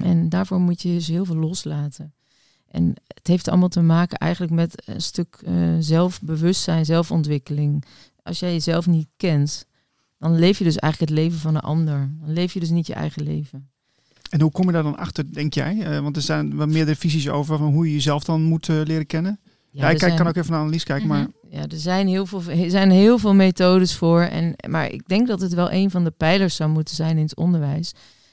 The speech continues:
Speaker 1: En, eh, met name, kijk, zelfkennis. Je kan, hè, de ouders kunnen zeggen wat jij net aangaf, hè, dat voorbeeld van, "Oh, die wordt vast, eh, zuster of brandweerman." Dat is natuurlijk ook een beetje een projectie van ouders. En daarom denk ik van, eh,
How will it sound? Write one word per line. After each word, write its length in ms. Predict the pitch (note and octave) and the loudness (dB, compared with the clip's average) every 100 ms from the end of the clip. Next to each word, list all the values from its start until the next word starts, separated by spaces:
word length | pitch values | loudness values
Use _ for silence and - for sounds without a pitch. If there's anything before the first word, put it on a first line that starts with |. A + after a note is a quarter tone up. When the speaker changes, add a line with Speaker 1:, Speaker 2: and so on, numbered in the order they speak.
| _ | _
Speaker 1:
En, 300 | D#3 D#3 D#3 | 0 2 2
eh, 160 | - D#3+ | 0 2
met 180 | D#3+ E3 | 4 4
name, 300 | E3+ F#3+ F3 | 4 4 2
kijk, 280 | G3 F3+ - | 0 -4 -2
zelfkennis. 580 | G3+ G3+ - G3+ G3+ | 0 0 0 2 2
Je 80 | F#3 | 0
kan, 300 | F3+ G3+ G3 - _ - | 0 0 0 -2 _ -6
hè, 160 | G3 | -2
de 100 | A#3 | 0
ouders 220 | E3 A3 | 2 0
kunnen 220 | - G3+ F3+ | 2 2 4
zeggen 240 | G3 - | 2 0
wat 80 | F3 | 0
jij 100 | F3+ | 2
net 180 | F3 - | 2 2
aangaf, 340 | E3+ F3 D3+ | -2 -2 -4
hè, 140 | F#3+ B3 | 0 0
dat 140 | G3+ | -2
voorbeeld 320 | - D#3+ D3+ | -2 0 0
van, 220 | - D#3 - | 0 -2 0
"Oh, 80 | |
die 120 | E3+ D3+ | -2 0
wordt 200 | D#3 - | -4 -6
vast, 340 | C#3+ - - | -10 -10 -4
eh, 160 | D#3 D3+ C3 _ _ | 0 0 -2 _ _
zuster 480 | - - C#3 - C#3+ | -14 -6 -6 -4 -4
of 100 | C3+ | -4
brandweerman." 640 | C#3 D3+ D#3 D3+ C#3+ D3 - - - - - | -2 -2 -2 -2 -2 -2 -6 -16 -20 -20 -2
Dat 100 | G3+ | 2
is 60 | A#3+ | 4
natuurlijk 340 | G#3+ G#3 G3+ | 4 4 4
ook 80 | A3 | 4
een 80 | G3+ | 4
beetje 240 | F#3+ F3+ | 4 4
een 160 | F3+ E3+ | 4 6
projectie 500 | - D#3 E3 - D#3+ | 4 4 -4 -4 -4
van 160 | D3+ | -2
ouders. 580 | - C#3+ D#3+ C#3+ E3 - - - - - | 0 2 2 2 0 -4 -14 -20 -20 -14
En 240 | - E3+ F3 | 0 2 4
daarom 320 | F3 F#3+ G3 | 4 4 4
denk 180 | F3+ F#3 | 4 2
ik 120 | F3 | -4
van, 300 | F3 E3+ F#3 - | -2 0 0 -6
eh, 140 | _ | _